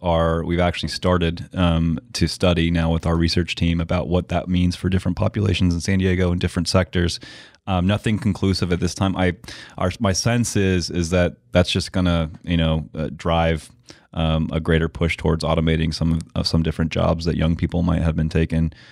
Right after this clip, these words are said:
um, have been, um, doing in the past. But, um, again, um, it's one that probably will impact, you know, all low-wage workers in different ways, and youth,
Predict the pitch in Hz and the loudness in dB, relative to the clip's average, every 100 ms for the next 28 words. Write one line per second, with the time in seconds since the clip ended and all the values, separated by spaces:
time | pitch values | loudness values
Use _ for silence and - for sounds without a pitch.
0 | - - 80 78 95 82 87 85 87 87 | -20 -4 -2 0 0 2 0 2 0 0
1 | 80 80 78 87 85 78 76 85 82 78 | 0 0 0 0 0 -2 -2 0 0 -2
2 | - - - 82 78 82 80 80 82 82 | -8 -6 2 2 2 0 0 0 0 0
3 | 85 82 78 - - - - 85 80 87 | 2 0 -2 -12 -20 -18 -4 0 2 0
4 | - 95 98 95 - - 85 95 107 110 | -2 -2 0 0 -2 -2 0 2 2 0
5 | 98 98 104 104 92 98 101 101 101 - | 0 2 0 0 -2 0 2 0 -2 -8
6 | - 85 85 80 87 90 87 90 87 87 | -8 -2 0 2 2 2 2 2 0 -2
7 | 87 95 87 82 85 85 - 85 87 90 | 0 0 2 0 0 -2 -2 2 2 2
8 | 82 82 82 85 | 0 2 2 0